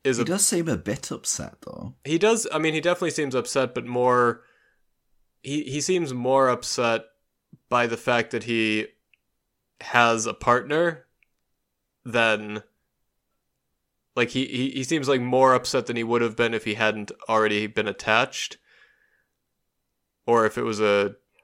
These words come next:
Speaker 1: a girl that he liked, you know, 'cause he, he obviously just doesn't think much of her. If that, if that makes sense. So
Speaker 2: So you think it was,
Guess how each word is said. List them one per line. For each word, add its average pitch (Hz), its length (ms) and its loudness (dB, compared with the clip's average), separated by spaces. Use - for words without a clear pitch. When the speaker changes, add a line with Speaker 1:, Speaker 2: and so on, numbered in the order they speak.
Speaker 1:
a 127 60 -4
girl 123 280 6
that 113 120 0
he 107 60 2
liked, 107 580 0
you 127 140 0
know, 135 200 2
'cause 123 200 -2
he, 120 180 -2
he 123 140 2
obviously 120 400 2
just 113 200 -4
doesn't 110 280 -4
think 107 240 -2
much 117 240 -2
of 120 160 0
her. 135 220 0
If 127 120 -6
that, 131 280 0
if 127 100 -8
that 131 120 2
makes 131 220 -4
sense. 143 440 -6
So 113 640 2
Speaker 2:
So 123 140 -4
you 120 40 2
think 117 220 -2
it - 80 -4
was, - 220 -6